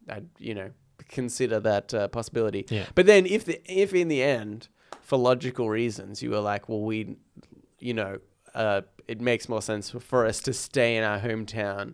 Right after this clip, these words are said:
Speaker 2: Yeah.
Speaker 1: because of X, Y, Z reasons," then
Speaker 2: But, but
Speaker 1: should that person still leave?
Speaker 2: But this, this person,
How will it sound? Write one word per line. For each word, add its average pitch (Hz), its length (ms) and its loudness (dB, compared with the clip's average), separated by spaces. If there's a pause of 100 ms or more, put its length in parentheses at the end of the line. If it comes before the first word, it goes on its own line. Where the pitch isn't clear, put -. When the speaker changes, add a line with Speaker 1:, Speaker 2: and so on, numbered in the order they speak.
(160)
Speaker 2:
Yeah. 107 160 -4 (320)
Speaker 1:
because 107 560 -4
of 98 360 -4 (300)
X, 104 240 -8
Y, 113 140 -4
Z 104 180 -6
reasons," 107 680 -10 (760)
then 107 400 -4 (680)
Speaker 2:
But, 175 180 4
but 160 60 -8
Speaker 1:
should 185 200 6
that 160 160 8
person 139 320 0
still 117 260 -6
leave? 110 320 -4 (240)
Speaker 2:
But 165 240 -2
this, 196 260 2
this 202 260 4
person, 110 680 0